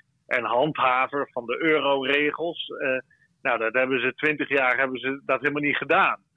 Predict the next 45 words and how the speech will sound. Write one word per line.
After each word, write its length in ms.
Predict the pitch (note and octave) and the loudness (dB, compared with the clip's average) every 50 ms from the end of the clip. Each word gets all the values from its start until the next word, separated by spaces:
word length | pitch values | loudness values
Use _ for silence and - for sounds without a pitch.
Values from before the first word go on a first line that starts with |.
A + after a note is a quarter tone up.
| - - - - - _ | -20 -20 -20 -20 -20 _
Dus 300 | - C#3 C3+ C3+ B2 - | -4 -2 0 0 0 -2
ja, 360 | - D#3 E3+ C#3+ B2+ B2 - _ _ _ _ _ _ _ _ _ _ _ _ | -2 0 0 0 0 -2 -6 _ _ _ _ _ _ _ _ _ _ _ _
eh, 320 | - D#3 C#3+ C#3 C3+ C#3+ - - - B2+ C3+ B2 - - | -4 -2 0 0 0 -2 -4 -6 -8 -8 -6 -4 -2 0
als 60 | D#3 | 0
je, 200 | D3 C3 C#3+ C#3+ | 0 0 0 -2
eh, 320 | - D3 D3 D3 D3 - - | -2 -6 -8 -10 -10 -6 -2
terwijl 460 | D#3+ D3 D3+ C#3+ C#3 C3+ C3+ - - | 2 4 4 6 4 4 0 -2 -2
dat 200 | D#3+ E3+ F#3+ - | 0 0 0 2
is, 160 | E3 C#3 B2 B2 | 0 -2 0 0
dat 200 | C3+ D#3+ D#3+ - | 0 0 2 2
is 200 | C#3 C#3 B2+ - | 0 0 0 0
hun 220 | B2+ C3+ C3+ C#3 C#3+ | 0 0 0 2 2
werk, 320 | F#3 G3 E3 C#3 A#2 - - | 2 4 4 2 0 -2 -2
hè. 200 | B2 B2 D#3+ E3 | -2 -2 -2 -2
Zij 180 | - D3+ C#3 | 0 -2 -2
moeten 280 | C#3+ C#3+ D3+ C#3 C#3 C3+ | -2 -2 -6 -8 -8 -8
die 140 | B2+ B2 B2+ | -6 -2 0
regels 540 | E3 F#3+ F3+ - - D#3 C#3 - - - _ _ _ _ _ _ _ | 0 0 0 0 -2 -4 -4 -6 -8 -14 _ _ _ _ _ _ _
handhaven. 840 | - D#3+ F#3+ G#3 F#3 - - D3 C#3+ C#3 C3 A2+ - - C3 B2 A#2 G#2+ | -4 -2 -2 -2 -2 -2 0 0 0 0 0 -2 -6 -10 -14 -14 -14 -12
Dus, 200 | A2+ A2 G2+ - | -12 -10 -10 -8
dus 180 | - C3+ C3 - | -4 -4 -4 0
net, 260 | - D3 C#3 A#2+ A#2 | 0 0 0 0 0
eh, 380 | C3 C#3 - - C#3+ C3 C3 B2 - - - - - - - - _ _ | 0 0 2 2 2 2 2 0 0 -4 -14 -16 -16 -16 -18 -20 _ _
eh, 800 | - - C3+ C3+ C3 C3 - - - C#3 C3+ C#3 C#3 C#3 C#3 C3 - | -4 -2 0 2 2 0 0 0 0 0 0 0 0 0 0 0 0
eh, 80 | C#3 | 0
zij, 280 | - E3 D3+ D3 C#3+ D3+ | 2 2 4 4 6 6
en 240 | C#3 C#3+ D#3+ D#3+ D3 | 4 4 2 2 2
als 160 | D3 D3+ - | 2 2 2
zij 160 | E3+ D#3 D3 | 2 2 2
hun 140 | C#3 C#3 C#3 | 2 2 2
werk 240 | E3+ G3+ G3+ D#3+ - | 2 2 2 0 0
niet 160 | D#3 C#3 C#3 | -4 -4 -2
doen, 200 | C#3 C3+ C3+ C#3+ | -2 -2 -2 0
dan 140 | D3 C#3+ C3+ | -2 -2 0
wil 160 | C3+ B2+ C3 | 0 0 0
ik 120 | C3+ - | 0 0
als 180 | D3+ C#3 C3 A#2+ | -2 -4 -4 -2
burger 340 | C#3 C#3+ C#3+ C#3 - - - | -2 -2 -2 -2 -4 -6 -6
dat 180 | D3 D3 - | -6 -6 -4
er 60 | E3 | -4
ook 140 | E3 F#3 G3 | -6 -6 -4
wel 120 | - G#3 F#3+ | -2 -2 -2
een 120 | E3 - | -2 -2
camera 420 | - F3+ E3+ D#3+ D3+ C#3 B2 B2 | 0 0 0 0 -2 -2 -4 -4
op 120 | G#2 B2+ | -4 -6